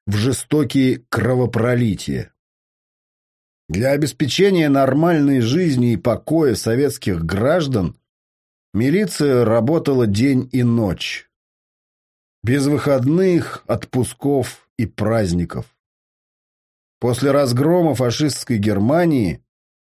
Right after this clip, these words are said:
Народ радовался победе, привыкал к тишине и чистому небу, а у сотрудников милиции оставался свой,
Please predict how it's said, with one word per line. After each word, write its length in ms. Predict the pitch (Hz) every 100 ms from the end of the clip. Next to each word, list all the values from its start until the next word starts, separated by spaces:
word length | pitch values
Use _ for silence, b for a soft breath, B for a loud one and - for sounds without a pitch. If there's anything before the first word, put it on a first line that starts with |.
| _ _ _ -
Народ 400 | 113 139 196 180
радовался 640 | 127 151 147 139 123 -
победе, 800 | - 113 98 143 165 127 107 - _ _ _ _ _ _ _
привыкал 540 | 110 127 131 165 156
к 80 | -
тишине 640 | - 127 - 131 151 165
и 60 | 117
чистому 520 | - 139 - 107 101
небу, 600 | 104 131 156 123 104 80 _ _ _ _ _ _ _ _ _ _ _ _
а 180 | - 151
у 60 | 190
сотрудников 760 | 208 185 156 160 175 170 151
милиции 600 | 139 127 131 120 - 139
оставался 800 | 135 107 - 110 110 117 110 107
свой, 560 | 92 85 104 117 92